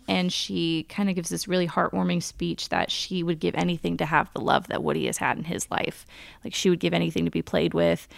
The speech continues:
She actually, her voice box was broken when she was manufactured, so she's never had an owner, and she's just always wanted one. Um, so Woody decides to give her his voice box in exchange for Forky. So she gets her voice box, and, uh,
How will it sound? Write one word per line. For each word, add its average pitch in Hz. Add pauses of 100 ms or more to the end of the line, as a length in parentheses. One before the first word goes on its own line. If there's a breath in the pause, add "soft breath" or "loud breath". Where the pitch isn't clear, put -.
(140 loud breath)
She 180
actually, 165
her 170
voice 165
box -
was 165
broken 165
when 165
she 160
was 156
manufactured, 190
so -
she's 156
never 165
had 196
an 208
owner, 220
and 202
she's -
just -
always 180
wanted 185
one. 277 (600 loud breath)
Um, 175
so 175
Woody 175
decides 170
to 185
give 165
her 170
his 170
voice 175
box -
in 170
exchange -
for -
Forky. - (420 loud breath)
So -
she 170
gets 240
her 262
voice 226
box, 208
and, 170
uh, 160